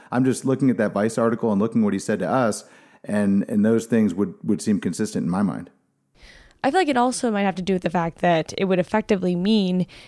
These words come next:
Speaker 2: he was picking Elizabeth Warren, because as far as I know, she's the only serious contender at this point who's called for an end to the filibuster.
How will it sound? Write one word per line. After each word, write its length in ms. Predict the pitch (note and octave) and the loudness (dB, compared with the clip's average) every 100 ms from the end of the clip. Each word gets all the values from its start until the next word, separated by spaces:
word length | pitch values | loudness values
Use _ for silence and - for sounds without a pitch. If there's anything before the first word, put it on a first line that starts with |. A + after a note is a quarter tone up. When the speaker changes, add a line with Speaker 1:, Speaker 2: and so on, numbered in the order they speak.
| - | -10
Speaker 2:
he 160 | - G3+ | 0 2
was 140 | F3+ | 4
picking 260 | A3 G3+ F#3 | 0 0 2
Elizabeth 420 | F#3 F3 F3 D#3+ | 2 2 0 0
Warren, 440 | G3 G3 - - | 2 2 2 -2
because 360 | F3+ - F3 - - - - | -4 -2 -4 -4 -16 -14 -8
as 100 | G3+ | 0
far 160 | C#4 | 0
as 100 | B3+ | 2
I 80 | A#3 | 2
know, 140 | A3 | 2
she's 240 | F#3+ A3 G#3 | 0 -2 -2
the 140 | G#3+ | -2
only 320 | - A3+ A3 | 0 0 0
serious 320 | F#3 G#3 G3 - | -2 -4 -4 -4
contender 420 | F3+ F#3 F#3+ F#3+ | -4 -2 -2 -2
at 100 | F3 | -2
this 140 | E3 | -4
point 240 | - F3 F3+ | -6 -4 -4
who's 100 | E3+ | -6
called 380 | - G3 F#3 | -2 0 0
for 140 | - F3+ | 0 -4
an 80 | E3+ | -2
end 160 | F3 | -4
to 40 | E3 | -4
the 80 | |
filibuster. 840 | D#3+ F#3 E3+ - - - - G3 | -4 -2 0 -2 -4 -4 -4 -4